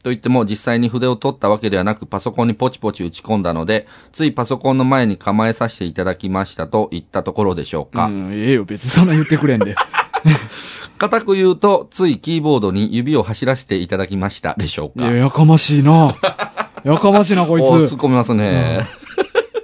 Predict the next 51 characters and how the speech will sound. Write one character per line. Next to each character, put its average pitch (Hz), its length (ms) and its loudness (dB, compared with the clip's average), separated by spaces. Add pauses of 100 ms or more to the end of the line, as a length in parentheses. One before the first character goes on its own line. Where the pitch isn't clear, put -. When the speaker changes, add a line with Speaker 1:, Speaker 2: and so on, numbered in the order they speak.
(360)
Speaker 1:
ま 165 360 0
あ、 - 20 -20
そ - 140 -6
ん - 40 -4
な 170 120 2
こ 156 120 -4
と 135 100 -6
は 107 80 -6
ど 95 140 -4
う 92 40 -6
で 117 100 -4
も 92 100 -4
よ 92 140 -2
く。 - 240 -8 (100)
Speaker 2:
<laughs> 165 100 6
そ 170 300 6
う 151 40 0
や。 139 160 0
Speaker 1:
<laughs> 139 40 -10
そ 139 100 -2
う 107 60 -4 (340)
そ - 200 0
う。 - 20 -8
Speaker 2:
そ 233 140 6
う - 20 4
や 170 100 0
で。 190 160 0
Speaker 1:
そ 254 120 -12
う - 40 -8
で - 60 -18
す - 420 -2
ね。 214 80 4 (220)
<laughs> 440 800 0
私 175 320 -2
も 175 300 0 (200)
映 202 180 4
画 196 100 0
鑑 202 180 2
賞 160 140 2
が 120 280 2
大 139 200 -2
好 - 100 -12
き 107 100 -6
で 104 220 2
よ 143 140 2
く - 80 -4
見 110 120 2
ま 110 200 2
す。 - 160 -16 (360)
映 185 200 2
画、 175 220 2